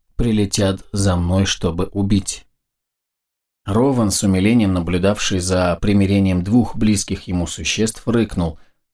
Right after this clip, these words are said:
"Убить?" Листья высвободилась из объятий Алиша.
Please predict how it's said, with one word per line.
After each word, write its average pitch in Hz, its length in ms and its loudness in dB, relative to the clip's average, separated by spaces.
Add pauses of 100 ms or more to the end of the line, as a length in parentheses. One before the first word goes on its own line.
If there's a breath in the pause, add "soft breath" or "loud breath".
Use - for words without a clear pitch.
(320)
"Убить?" 85 600 -2 (1400)
Листья 120 340 0
высвободилась 117 640 0
из 101 100 0
объятий 104 420 0
Алиша. 85 580 -4